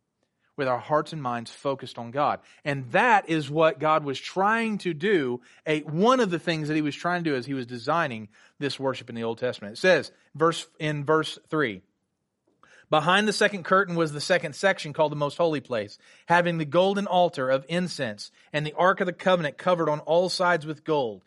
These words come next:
in which was a golden urn holding the manna and Aaron's staff that budded and the tablets of the covenant.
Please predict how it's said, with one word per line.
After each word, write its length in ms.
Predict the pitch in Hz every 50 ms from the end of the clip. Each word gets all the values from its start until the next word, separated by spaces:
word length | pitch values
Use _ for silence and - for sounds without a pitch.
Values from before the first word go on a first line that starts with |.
| _ - - _ _
in 260 | - 170 170 165 156
which 280 | 160 185 190 185 - 160
was 260 | 165 180 175 175 147 -
a 140 | 147 151
golden 540 | 139 123 117 165 180 190 202 202 208 208 208 -
urn 300 | - 196 208 196 175 151
holding 360 | 143 147 165 170 170 165 156 143
the 80 | 139
manna 520 | 135 135 143 151 165 175 196 220 240 240 - _ _ _ - _ _ _
and 160 | 151 147 147 - _
Aaron's 300 | 160 165 160 156 147 -
staff 460 | - - - 180 175 190 202 190 -
that 220 | 156 139 - 139 127
budded 440 | 180 202 220 226 240 247 233 214 - - - - _
and 140 | 160 156 147
the 60 | 143
tablets 480 | 135 - - 175 175 190 196 202 - -
of 80 | 170
the 60 | 151 147
covenant. 560 | - - - 226 226 202 156 131 110 107